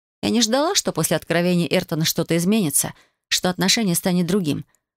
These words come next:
Спадет пелена с глаз, и они кинутся с распростертыми объятиями. Мне это и не надо, вот честно. Терпеть не могу, когда меня трогают и нарушают личные границы. Я,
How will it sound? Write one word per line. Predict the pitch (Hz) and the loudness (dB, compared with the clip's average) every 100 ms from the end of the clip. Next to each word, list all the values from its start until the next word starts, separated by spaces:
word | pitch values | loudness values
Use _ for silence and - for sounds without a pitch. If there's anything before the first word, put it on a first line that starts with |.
| - | -4
Спадет | - 196 196 226 - | -2 0 2 0 0
пелена | 190 190 190 | 0 2 2
с | 170 | 2
глаз, | 151 160 185 175 | 2 2 2 0
и | |
они | 165 | -2
кинутся | 160 190 175 - 175 - - | -2 0 2 2 0 -6 -6
с | - | -2
распростертыми | 170 - 165 - 156 165 160 | -2 0 -2 0 -2 0 0
объятиями. | 160 165 165 - 160 156 _ _ _ _ _ | 2 0 0 -2 -4 -8 _ _ _ _ _
Мне | 185 190 180 | 2 4 2
это | - | 2
и | 170 | 0
не | 170 | 2
надо, | 170 147 151 175 | 2 0 -2 -8
вот | - 185 | -6 -2
честно. | - 165 - 151 _ _ _ _ | 0 -2 -4 -8 _ _ _ _
Терпеть | - - 196 175 170 | -6 -2 -2 -2 0
не | |
могу, | 170 180 220 | 0 0 -2
когда | 165 160 165 | -2 0 0
меня | 160 156 | 0 -2
трогают | - 208 165 147 | 0 0 0 -2
и | |
нарушают | 151 147 - 165 | -2 -2 0 0
личные | 160 156 156 156 | 0 -2 0 0
границы. | 180 160 135 156 | 0 0 0 2
Я, | 175 165 | 2 0